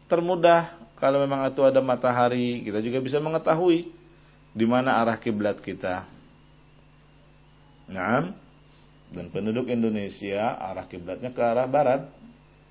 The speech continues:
Sehingga ketika matahari terbit, dia pasti di timur, lawannya timur, sanalah barat. Berarti itulah kiblat kita untuk penduduk Indonesia.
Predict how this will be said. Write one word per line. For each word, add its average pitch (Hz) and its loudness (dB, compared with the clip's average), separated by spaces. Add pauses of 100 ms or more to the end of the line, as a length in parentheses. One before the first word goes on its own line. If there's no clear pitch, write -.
(840)
Sehingga 120 -2
ketika 104 -4
matahari 104 -6
terbit, 107 -6
dia 98 -6
pasti 117 -8
di 135 -6
timur, 135 -4
lawannya 101 -4
timur, 127 -6
sanalah 110 -4
barat. 92 -6
Berarti 87 -10
itulah 123 -4
kiblat 113 -6
kita 92 -10 (400)
untuk 92 -6 (960)
penduduk 90 -4 (240)
Indonesia. 80 -8